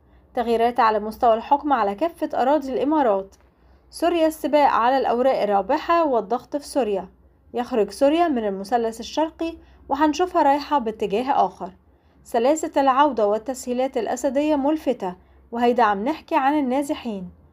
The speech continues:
العين على القضاء وملك الأردن بيحمل الملفات وبيزرع السلام في العالم العربي. انتفاضة داخل البرلمان. إقفال طرق وتبديل على مستوى السياسة،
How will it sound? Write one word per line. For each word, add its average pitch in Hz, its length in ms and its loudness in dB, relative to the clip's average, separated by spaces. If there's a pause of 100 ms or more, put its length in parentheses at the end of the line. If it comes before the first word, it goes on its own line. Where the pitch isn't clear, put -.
(680)
العين 285 340 4
على 294 200 4
القضاء 294 640 0 (120)
وملك 226 500 -2
الأردن 269 500 -2
بيحمل 247 380 -2
الملفات 220 720 -2
وبيزرع 247 600 0
السلام 226 440 -2
في 240 100 -6
العالم 277 400 2
العربي. 202 520 -2 (540)
انتفاضة 269 480 2
داخل 262 360 -2
البرلمان. 226 720 -2 (800)
إقفال 381 420 4
طرق 349 340 -2
وتبديل 233 560 0
على 285 220 2
مستوى 202 340 -2
السياسة، 311 600 0